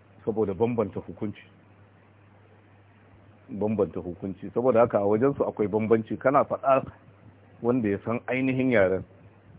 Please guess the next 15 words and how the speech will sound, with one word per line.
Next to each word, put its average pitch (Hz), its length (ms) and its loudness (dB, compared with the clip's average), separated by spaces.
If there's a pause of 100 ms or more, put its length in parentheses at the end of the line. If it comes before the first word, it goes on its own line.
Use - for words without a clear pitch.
(200)
zai 104 140 0
ce, - 120 -12
"A'a," 92 480 -4 (180)
in 135 60 -10
ka 147 100 -2
ce - 120 -6
masa 117 220 -4
labisa 143 420 2
sai 120 160 -4
ce, 131 100 0
"Ai 147 140 6
zama 151 240 2
iri 147 200 0
kaza 101 300 0
ne." 101 120 -6